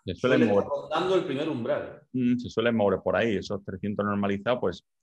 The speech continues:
Speaker 1: eh, corresponden un poco con ese primer umbral, o suelen andar por, por ahí. Si vamos a tanto Ordicia como,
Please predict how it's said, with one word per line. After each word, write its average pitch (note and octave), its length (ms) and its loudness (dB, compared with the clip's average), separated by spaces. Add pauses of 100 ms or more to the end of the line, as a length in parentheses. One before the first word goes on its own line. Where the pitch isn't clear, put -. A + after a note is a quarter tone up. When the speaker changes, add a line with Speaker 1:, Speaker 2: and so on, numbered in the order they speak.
(100)
Speaker 1:
eh, F2+ 300 -6
corresponden F#2+ 540 -6
un G2+ 100 -4
poco G#2 220 -6
con G#2+ 140 -2
ese G2 180 -6
primer F2+ 300 -8
umbral, G2 440 -4 (100)
o F#2 60 -16
suelen G2 240 -6
andar F2+ 200 -4
por, F2 260 -4 (580)
por F2+ 140 -4
ahí. E2 240 -6
Si - 160 -12
vamos F#2+ 300 0
a G2 340 0 (440)
tanto G2+ 280 0
Ordicia F#2+ 440 -2
como, E2+ 460 -6